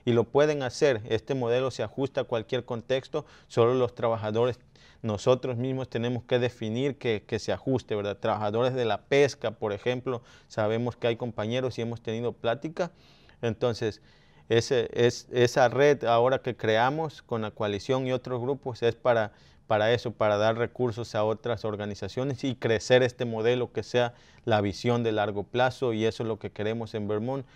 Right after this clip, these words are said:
para que se transforme la industria lechera. Entonces,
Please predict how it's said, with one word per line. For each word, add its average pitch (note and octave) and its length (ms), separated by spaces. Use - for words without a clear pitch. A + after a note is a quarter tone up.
para G#2+ 220
que G#2+ 140
se G#2 160
transforme A2 640
la G2+ 140
industria G#2 460
lechera. G2+ 460
Entonces, G#2 540